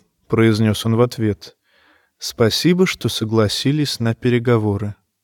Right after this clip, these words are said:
"Полагаю, ты приехал, чтобы сдержать клятву, которую дал моей племяннице. Ты, помнится, обещал отдать Кейтлин ее дочерей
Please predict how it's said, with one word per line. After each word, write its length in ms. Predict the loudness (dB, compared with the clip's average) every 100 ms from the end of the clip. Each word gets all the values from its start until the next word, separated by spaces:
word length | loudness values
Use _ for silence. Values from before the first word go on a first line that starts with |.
| _ _ _ _ _ _ _ _ _ _ _ _ _ _ _ 0
"Полагаю, 640 | 4 6 6 6 8 6
ты 180 | 4 0
приехал, 600 | 4 4 4 2 0 -4
чтобы 440 | -4 -4 0 2 2
сдержать 540 | 2 2 4 2 2
клятву, 500 | 2 4 4 2 -4
которую 440 | -2 -2 0 0
дал 220 | 4 4 4
моей 340 | 2 0 -4
племяннице. 1000 | -4 -4 -2 -2 -2 -4 -6 -8 -6 -6 -8 _ -20 -20 _ _ _ _
Ты, 120 | 0
помнится, 640 | 4 4 4 2 0 2 2
обещал 500 | 2 0 2 4 4
отдать 420 | 4 2 2 0
Кейтлин 520 | 0 2 2 0 -2 -8 -20 -2
ее 280 | 2 4 4
дочерей 720 | 2 2 4 4 2 0